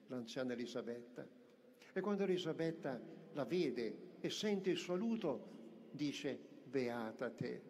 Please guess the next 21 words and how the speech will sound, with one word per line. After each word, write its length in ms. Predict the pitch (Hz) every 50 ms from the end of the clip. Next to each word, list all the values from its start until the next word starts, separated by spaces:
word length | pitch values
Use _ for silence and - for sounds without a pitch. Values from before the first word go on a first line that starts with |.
| - - - - -
beata 680 | - 139 147 143 139 139 135 135 135 127 131 135 120
te 220 | 117 - 147 135 127
perché 300 | - 143 120 - - 131
hai 60 | 123
creduto." 800 | - 143 127 127 127 160 156 147 - - 143 139 139 - - - - - - - - - - -
E 160 | - - 185
Maria 300 | 180 131 139 139 143 131
risponde 640 | 120 123 113 - - - 131 127 127 120 123 120 120 - - - - -
con 260 | 135 131 127 127 123
tanta 380 | - 131 123 127 120 120 131 120
umiltà 540 | 120 120 120 123 120 117 117 120 131 123
e 60 | 123 117
semplicità: 800 | - - 127 123 120 123 120 117 - 139 - - 131 127 123 - - - - - -
"Sì, 320 | - - - 143 139 127 117
sono 280 | - - 120 117 117
beata, 640 | 117 117 117 117 117 120 120 120 117 - 135 120 113 - - - - - - - - - -
ma 100 | - 131
sai 220 | 123 - - 139 131
perché? 580 | - 135 131 127 127 - - 151 156 156 156 - - - - - - - - - - - - - - - - - -
Perché 300 | - - 127 127 - 135
l'Onnipotente 1120 | 123 120 123 120 123 127 127 123 127 123 123 - 147 151 156 156 165 160 156 - 165 151 -